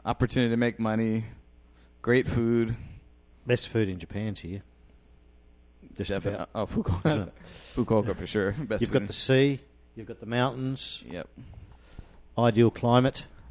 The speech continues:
Speaker 1: Uh, yeah, except for a couple months, but that's everywhere.
Speaker 2: Yeah.
Speaker 1: Yeah. But, yeah, I think that's probably enough for this week's podcast. What do you think, Anthony?
Speaker 2: Uh, th-
Speaker 1: You got one
Speaker 2: I've
Speaker 1: more
Speaker 2: got one
Speaker 1: thing?
Speaker 2: more story.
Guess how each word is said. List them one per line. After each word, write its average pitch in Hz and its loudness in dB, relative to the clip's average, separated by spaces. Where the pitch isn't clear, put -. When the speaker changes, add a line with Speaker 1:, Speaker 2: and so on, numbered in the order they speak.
Speaker 1:
Uh, 92 -2
yeah, 95 0
except - -2
for - -2
a - -2
couple 85 -6
months, 73 -6
but 95 -4
that's 120 4
everywhere. 92 0
Speaker 2:
Yeah. 50 -16
Speaker 1:
Yeah. 60 -14
But, 156 -2
yeah, 175 2
I - -10
think 226 -2
that's 254 0
probably 185 8
enough 139 6
for 135 0
this 123 -2
week's 123 -4
podcast. 120 0
What 143 -2
do 127 -2
you 117 -4
think, 113 -8
Anthony? 113 -12
Speaker 2:
Uh, 175 2
th- - -2
Speaker 1:
You 131 -6
got 139 4
one 151 8
Speaker 2:
I've 170 6
Speaker 1:
more 202 10
Speaker 2:
got - 10
one - -
Speaker 1:
thing? 175 8
Speaker 2:
more 170 8
story. 113 6